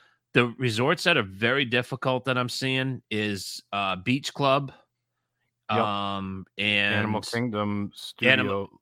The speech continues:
Speaker 1: yeah,
Speaker 2: Value
Speaker 1: the cheap,
Speaker 2: Studios,
Speaker 1: the
Speaker 2: right?
Speaker 1: Value Studios are hard,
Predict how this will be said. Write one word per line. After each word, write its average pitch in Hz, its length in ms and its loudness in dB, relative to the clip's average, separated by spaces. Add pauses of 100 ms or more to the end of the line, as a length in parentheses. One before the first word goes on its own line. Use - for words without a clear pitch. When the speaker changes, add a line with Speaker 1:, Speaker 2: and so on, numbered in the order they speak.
Speaker 1:
yeah, 147 240 4
Speaker 2:
Value 127 300 8
Speaker 1:
the 107 60 -2
cheap, 156 160 0
Speaker 2:
Studios, 92 360 -2
Speaker 1:
the 123 100 2
Speaker 2:
right? 120 60 2
Speaker 1:
Value 127 360 4
Studios 127 640 0
are 110 60 -2
hard, 117 500 2